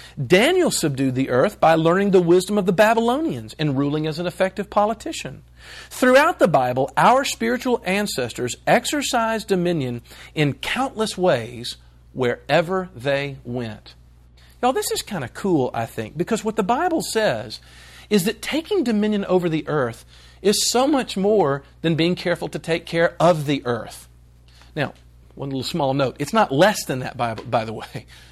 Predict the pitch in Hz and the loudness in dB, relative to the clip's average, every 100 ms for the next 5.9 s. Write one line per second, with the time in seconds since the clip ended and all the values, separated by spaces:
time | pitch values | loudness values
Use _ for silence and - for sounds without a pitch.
0 | - - - - 359 - 453 - - 294 | -20 -20 -12 -2 -2 0 -4 -4 -2 -2
1 | 277 196 196 185 160 135 127 180 214 - | 2 2 2 0 -2 -2 0 0 -2 -6
2 | 160 151 151 156 147 156 151 127 - - | -4 0 0 0 -2 0 2 0 -4 -8
3 | - - - - - - 202 302 330 294 | -10 -14 -20 -20 -20 -2 2 2 2 0
4 | 247 240 220 190 202 185 165 117 151 214 | -2 -4 -4 -2 -2 -2 -2 -2 -2 -2
5 | - - 127 131 120 - 110 - - | -4 -10 -6 -4 -4 -4 -6 -8 -12